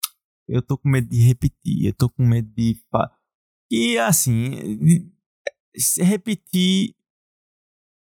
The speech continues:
eu, eu, eu corro um risco porque minha memória é uma bosta e eu faço coisas, faço tanta coisa diferente, geralmente, no meu dia a dia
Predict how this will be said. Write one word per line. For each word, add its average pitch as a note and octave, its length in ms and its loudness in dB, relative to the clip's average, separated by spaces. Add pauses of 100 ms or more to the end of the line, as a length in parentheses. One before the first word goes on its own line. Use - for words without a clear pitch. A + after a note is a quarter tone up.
eu, D#3+ 540 -2 (100)
eu, - 220 0 (260)
eu D#3+ 100 0
corro F#3 360 0
um D3+ 60 4
risco C#3+ 580 0
porque D#3 540 -2 (440)
minha D#3 140 2
memória C#3 300 0
é C#3 40 0
uma D#3 120 0
bosta C3+ 640 0 (1300)
e D#3 100 0
eu D#3+ 120 2
faço A#2+ 600 -4 (160)
coisas, A#2 520 -2 (580)
faço D3+ 160 0
tanta G#3 200 -2
coisa D3 380 0
diferente, B2 880 -2
geralmente, A#2 320 0
no A#2+ 80 0
meu A2+ 140 2
dia A2+ 140 0
a A2+ 40 -2
dia F3 360 0